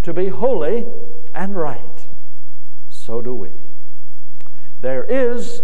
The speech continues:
an ambition that honors Christ. Now, what are the elements of that ambition? I want to suggest them from this paragraph.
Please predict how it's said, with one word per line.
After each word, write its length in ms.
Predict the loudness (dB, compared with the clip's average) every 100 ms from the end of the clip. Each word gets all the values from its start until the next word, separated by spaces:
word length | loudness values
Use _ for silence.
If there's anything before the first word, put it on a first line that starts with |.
| 0
an 140 | 0
ambition 800 | 0 0 0 0 0 0 0 0 0 0 0 0 0 0 0 0 0
that 200 | 0 0
honors 360 | 0 0 0
Christ. 640 | 0 0 0 0 0 0
Now, 160 | 0 0
what 220 | 0 0
are 380 | 0 0 0 0 0 0 0 0 0 0 0
the 140 | 0
elements 580 | 0 0 0 0 0 0
of 160 | 0 0
that 220 | 0 0
ambition? 480 | 0 0 0 0 0 0
I 80 |
want 220 | 0 0 0
to 100 | 0
suggest 540 | 0 0 0 0 0
them 220 | 0 0
from 280 | 0 0 0
this 240 | 0 0 0 0 0
paragraph. 640 | 0 0 0 0 0 0